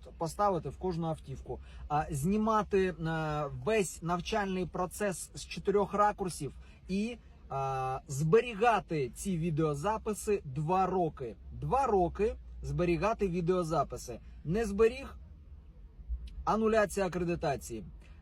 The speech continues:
Далі, інструктори повинні будуть самостійно вносити, а, дані, а, по учням. Не вніс —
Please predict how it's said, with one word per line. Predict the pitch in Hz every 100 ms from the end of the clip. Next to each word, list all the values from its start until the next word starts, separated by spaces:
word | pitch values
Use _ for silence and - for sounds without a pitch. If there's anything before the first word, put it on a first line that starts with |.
| -
Далі, | 170 196 151 - - -
інструктори | 170 190 214 - 233
повинні | 226 214 220 214
будуть | 196 208 208
самостійно | - 208 208 - 233 233 214 202 165
вносити, | 139 160 196 226 220 233 208 - 226 214 - - -
а, | 143 143 139 139 139 143
дані, | 135 135 185 180 190 208 233 240 - -
а, | 143 143
по | 143 - 226 -
учням. | 220 208 151 156 127 107 87 -
Не | 139 180 247
вніс — | 226 240 277 294 -